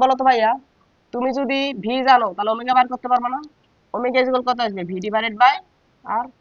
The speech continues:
v is equal to ওমেগা আর না? রৈখিক বেগ, কৌণিক বেগের ভিতরে আমরা কিন্তু সম্পর্ক দেখছি। তাহলে ভি দেওয়া আছে আর ব্যাসার্ধ দেওয়া আছে, তাহলে omega বার করতে পারবে না? আবার জড়তা ভ্রামক I সমান কত আসবে? হাফ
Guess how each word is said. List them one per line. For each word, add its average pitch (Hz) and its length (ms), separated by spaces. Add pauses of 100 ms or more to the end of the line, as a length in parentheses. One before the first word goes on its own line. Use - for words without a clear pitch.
(540)
v 220 160
is 233 80
equal 277 180
to 285 100
ওমেগা 277 260
আর 277 140
না? 339 40 (320)
রৈখিক 214 300
বেগ, 262 100 (100)
কৌণিক 247 260
বেগের 254 180
ভিতরে 240 180
আমরা 226 140
কিন্তু 226 200
সম্পর্ক 202 240 (100)
দেখছি। - 220 (640)
তাহলে 214 240
ভি 254 80 (100)
দেওয়া 285 220
আছে 254 200
আর 165 60 (240)
ব্যাসার্ধ 240 260 (100)
দেওয়া 247 160
আছে, 208 140
তাহলে 202 180
omega 240 220
বার 247 140
করতে 262 180
পারবে 269 240
না? 370 40 (680)
আবার 214 200
জড়তা 254 260
ভ্রামক 262 220 (100)
I 254 120
সমান 254 220
কত 240 120 (120)
আসবে? 185 220 (500)
হাফ 190 240